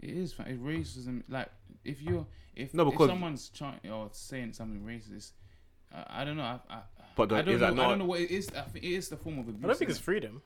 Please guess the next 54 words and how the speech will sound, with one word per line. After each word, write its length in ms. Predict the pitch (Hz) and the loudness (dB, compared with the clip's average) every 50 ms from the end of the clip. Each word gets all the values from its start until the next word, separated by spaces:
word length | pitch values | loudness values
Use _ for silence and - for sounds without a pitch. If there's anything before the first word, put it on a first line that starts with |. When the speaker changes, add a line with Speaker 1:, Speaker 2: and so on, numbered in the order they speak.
| _ _ - | _ _ -4
Speaker 1:
I 60 | 139 - | -2 0
don't, 80 | 185 | 0
I 40 | 185 | 0
Speaker 3:
Freedom 140 | - - - | 2 2 2
Speaker 1:
don't 20 | |
Speaker 2:
Is 80 | - - | 4 4
Speaker 1:
know 100 | - - | 6 8
Speaker 2:
that 60 | 127 131 | 8 8
Speaker 1:
what 60 | 139 | 8
Speaker 2:
not, 140 | 143 135 - | 8 8 8
Speaker 1:
it 40 | 127 | 8
Speaker 2:
is 60 | 135 | 8
that 80 | 135 131 | 8 8
Speaker 1:
is. 60 | 143 | 8
Speaker 2:
not 100 | 143 139 | 8 6
a 40 | 127 | 8
hate 160 | 139 165 180 | 8 6 4
crime? 320 | - - 90 73 69 71 - - - _ _ _ _ _ _ - | 4 2 -2 -2 -2 -4 -8 -14 -20 _ _ _ _ _ _ -8
Speaker 1:
It, 120 | 139 110 | -6 -4
yeah, 140 | 123 175 175 | 0 0 0
and 360 | 143 120 123 131 127 123 120 | 0 0 -2 -2 -4 -4 -4
it 60 | 123 131 | -4 -6
is. 120 | 120 107 | -6 -6
It 80 | 113 87 | -6 -6
is. 200 | 123 113 107 - | -6 -8 -8 -10
But 200 | - - 156 139 | -8 -6 -6 -4
I'm 140 | 165 185 196 | -4 -4 -4
just, 200 | 196 180 - - - | -4 -6 -8 -10 -8
I, 40 | 151 160 | -8 -8
I 20 | - - 143 165 | -8 -8 -6 -4
Speaker 3:
It's 40 | 170 175 | -2 0
Speaker 1:
don't 40 | 170 | 0
Speaker 3:
a 40 | 151 | 0
Speaker 1:
know. 60 | 165 | 2
Speaker 3:
choice, 460 | 151 190 175 123 - - - - - - | 4 2 2 2 0 -4 -10 -12 -12 -12
but 180 | - - - - - - - - - - - | -12 -12 -12 -12 -14 -14 -16 -16 -12 -6 0
Speaker 2:
But 80 | - 113 | 0 2
it's 140 | 110 - 120 | 2 2 0
Speaker 1:
It's 80 | 110 | 0
Speaker 2:
a 40 | - | 0
hate 220 | - - - 82 - | 2 2 0 0 0
crime, 300 | - 87 76 71 76 - | -4 -4 -4 -4 -6 -8
so 140 | - - 101 | -2 0 2
it 60 | 95 | 2
Speaker 1:
Yeah. 100 | 127 123 | 4 4
Speaker 2:
should 120 | 117 110 | 4 6
be 100 | 110 117 107 | 6 4 2
policed 340 | - 117 113 117 110 113 117 | 2 2 0 0 0 0 2
by 120 | 101 98 | 2 2
law. 340 | 98 117 127 104 - - - - - | 4 4 4 2 2 -2 -6 -12 -10
Speaker 1:
That's, 300 | - 127 127 117 - - | -8 -6 -6 -6 -8 -8
that 200 | - 143 135 127 | -6 -4 -2 -2
is 120 | 120 107 - | -4 -6 -10
true. 260 | - - 113 104 | -12 -12 -12 -12